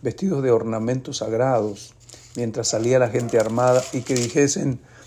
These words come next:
"Glorificad a Jehová, porque su misericordia es para siempre." Y cuando comenzaron a entonar cantos de alabanza,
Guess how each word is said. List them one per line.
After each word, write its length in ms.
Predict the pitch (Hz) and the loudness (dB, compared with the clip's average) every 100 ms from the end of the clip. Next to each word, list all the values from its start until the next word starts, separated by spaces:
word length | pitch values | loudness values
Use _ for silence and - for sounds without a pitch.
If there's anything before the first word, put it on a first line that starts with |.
| - - | -20 -8
"Glorificad 680 | 131 139 135 135 131 143 139 | 2 2 2 0 2 4 6
a 80 | 135 | 4
Jehová, 320 | 139 131 127 | 4 4 4
porque 260 | 127 120 | -2 -4
su 220 | 139 - 226 | 0 0 2
misericordia 1160 | 147 143 151 165 143 139 151 143 120 123 120 - | 2 2 0 -2 -4 -2 0 0 0 -2 -4 -2
es 400 | 135 135 - - - - - | -2 0 -4 -8 -20 -20 -10
para 200 | 120 110 | -6 -2
siempre." 540 | - 123 104 101 110 - - - - - - - | -2 -2 -2 -2 -4 -6 -12 -12 -12 -12 -14 -14
Y 40 | - | -2
cuando 260 | 131 127 | 0 2
comenzaron 480 | 123 127 127 151 156 | 0 0 2 2 2
a 20 | |
entonar 460 | 156 139 135 143 131 | 2 2 2 2 0
cantos 380 | 143 143 147 131 | -2 -2 0 2
de 100 | 123 | 4
alabanza, 680 | 120 127 131 120 - 127 | 4 2 0 0 0 -2